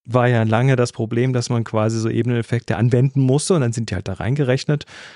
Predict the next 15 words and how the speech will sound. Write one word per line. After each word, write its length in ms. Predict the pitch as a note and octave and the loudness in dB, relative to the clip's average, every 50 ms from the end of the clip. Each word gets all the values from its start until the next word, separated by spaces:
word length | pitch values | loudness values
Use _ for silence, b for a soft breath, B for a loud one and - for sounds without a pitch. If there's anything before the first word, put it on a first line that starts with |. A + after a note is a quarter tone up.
| B B B B B B B | B B B B B B B
Ähm, 840 | - A#2 A#2 A2+ A2+ A2+ A2+ A2+ A2 A2 A2 A2 A2+ A2+ A2 A2 - _ _ - | 2 2 4 4 4 2 2 2 2 2 2 2 2 0 -2 -4 -8 _ _ -4
das 420 | - G#2 G2 - - - - - _ - | -2 -2 -2 -2 -4 -6 -8 -10 _ -2
geht 220 | A2+ G#2 G2+ - | -2 -2 0 -2
jetzt 300 | - G#2+ - - - - | -4 -4 -4 -4 -2 0
nicht 200 | C3 C#3 - - | 0 0 2 0
destruktiv, 840 | B2+ B2 - - B2+ - - - - B2 A#2+ A#2 A#2 - - - - _ _ _ _ _ | 0 0 0 -2 -4 -6 -6 -4 0 0 2 2 0 -2 -6 -16 -18 _ _ _ _ _
bleibt 220 | - A#2+ A2 - - | -2 0 0 2 2
also 160 | A2 G#2 G2+ | 0 0 0
getrennt 400 | G#2 G2+ - - A#2 A#2 B2+ - | 0 -2 -2 0 0 2 2 0
und 60 | A2 | -2
kann 160 | - - G#2 | -2 -2 -4
später 320 | - - - G2+ G#2 A2+ A2 | -2 -2 -2 -2 0 0 0
nochmal 260 | A2 G2+ G#2 A2 G#2 | 0 0 0 0 0
verändert 480 | - A#2 - - A#2 A#2 A2+ A2 G#2+ G#2 | -2 -2 -2 0 0 0 0 0 0 0
werden. 380 | G#2+ G#2 A2 A2+ A2+ A2+ A2+ | 0 2 2 2 0 0 -2